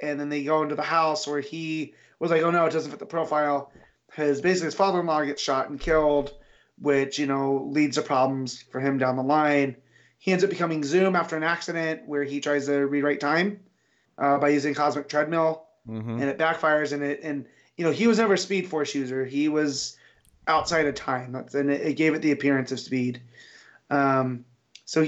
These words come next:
Speaker 1: you start looking up at the parallels of Barry's, right, uh, of John's, when he retconned Barry's origin to add the death of the mother,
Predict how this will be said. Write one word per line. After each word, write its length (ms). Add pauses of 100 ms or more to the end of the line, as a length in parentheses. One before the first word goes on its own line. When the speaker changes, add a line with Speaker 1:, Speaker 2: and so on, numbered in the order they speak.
(140)
Speaker 1:
you 160
start 280
looking 260
up 80
at 80
the 60
parallels 540
of 120
Barry's, 640 (320)
right, 400
uh, 160
of 180
John's, 600 (300)
when 120
he 140
retconned 480
Barry's 640 (200)
origin 500 (360)
to 120
add 280
the 60
death 220
of 100
the 60
mother, 460